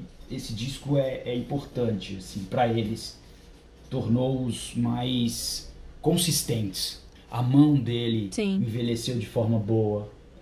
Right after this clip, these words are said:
Speaker 1: O ouvido dele envelheceu de forma boa, sabe?
Speaker 2: É, acho que dá pra dizer que no underground,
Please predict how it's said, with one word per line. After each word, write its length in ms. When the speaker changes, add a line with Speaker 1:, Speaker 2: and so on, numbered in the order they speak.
Speaker 1:
O 140
ouvido 380
dele 360
envelheceu 460
de 100
forma 280
boa, 460
sabe? 220
Speaker 2:
É, 360
acho 160
que 80
dá 140
pra 140
dizer 260
que 120
no 100
underground, 560